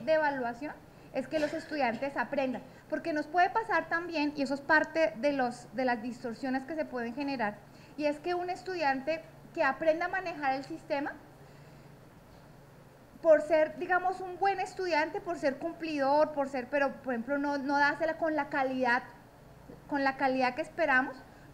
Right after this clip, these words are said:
podría pasar, ¿cierto? Nos puede pasar eso. O puede ser que un buen estudiante que de pronto no entregue un trabajo, se le castigue muy duro y ese no pase,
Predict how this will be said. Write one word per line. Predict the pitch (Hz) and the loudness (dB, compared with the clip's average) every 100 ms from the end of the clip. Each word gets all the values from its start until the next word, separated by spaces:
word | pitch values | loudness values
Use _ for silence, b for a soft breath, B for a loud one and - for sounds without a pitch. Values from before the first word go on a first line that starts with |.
| - | 2
podría | 320 294 294 294 285 | 6 8 6 2 4
pasar, | 330 330 403 - - - - - | 4 4 0 0 -14 -20 -20 0
¿cierto? | 320 311 311 - - - - - - - - - - - | 2 4 0 -10 -10 -20 -20 -20 -20 -20 -20 -20 -20 -14
Nos | 269 285 | -8 -6
puede | - 320 320 | 0 0 0
pasar | 403 359 370 | -4 -6 -6
eso. | 370 - - - - - B B | -8 -10 -20 -20 -20 -20 B B
O | 294 - | -4 0
puede | 349 349 427 | 2 4 4
ser | 427 392 | 2 2
que | 392 | 2
un | 381 381 | -4 2
buen | 381 392 | 2 0
estudiante | - 392 349 294 285 339 | -6 -4 0 0 0 -4
que | 339 | 2
de | 320 | 2
pronto | 320 277 269 320 | 4 0 2 0
no | 320 | -2
entregue | 320 330 330 | 0 0 0
un | 320 | 0
trabajo, | 311 311 311 311 - - - - - | 2 4 2 0 -4 -12 -20 -20 -10
se | 311 285 | -2 0
le | 262 | 0
castigue | 247 247 285 262 | -2 -4 2 2
muy | 285 302 | 4 0
duro | 302 294 285 | -2 0 0
y | 277 | 0
ese | 254 254 | -2 0
no | 262 254 | 0 -2
pase, | 226 - | -6 -8